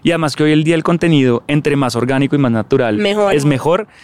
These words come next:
Speaker 1: Entonces, si ustedes están en su día a día y trabajan en una oficina, oigan, grábense tomando café en el almuerzo, graben su
Speaker 2: Total.
Speaker 1: rutina, graben sus cosas, porque eso a la gente definitivamente les gusta.
Speaker 2: Y también, ay, perdón, meto la cucharada, uno siempre busca excusas.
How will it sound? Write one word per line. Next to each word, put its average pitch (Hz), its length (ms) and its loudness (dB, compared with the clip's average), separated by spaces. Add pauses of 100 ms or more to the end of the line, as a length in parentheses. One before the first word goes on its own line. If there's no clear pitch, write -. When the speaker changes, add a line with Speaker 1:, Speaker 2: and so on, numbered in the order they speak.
Speaker 1:
Entonces, 156 380 0
si 151 120 -4
ustedes 175 240 2
están 185 180 0
en 165 60 2
su 175 140 2
día 156 140 2
a 143 40 2
día 165 240 2
y 175 60 -2
trabajan 156 280 -2
en 170 60 0
una 151 80 2
oficina, 165 500 0 (240)
oigan, 165 220 0
grábense 147 500 0
tomando 131 240 0
café 143 460 0
en 135 80 0
el 127 80 0
almuerzo, 139 640 0 (240)
graben 151 340 -2
su 151 60 2
Speaker 2:
Total. 143 160 2
Speaker 1:
rutina, 143 320 2
graben 143 160 0
sus 135 160 -6
cosas, 147 260 -2
porque 147 360 -4
eso 135 200 0
a 135 40 0
la 147 80 -2
gente 131 260 -2
definitivamente 127 640 0
les 120 120 0
gusta. 143 320 0 (420)
Speaker 2:
Y 294 140 2
también, 302 400 2
ay, 262 160 -2
perdón, 247 320 0
meto 240 160 0
la 233 120 4
cucharada, 262 540 0 (420)
uno 285 200 4
siempre 254 260 0
busca 254 220 -2
excusas. - 580 -4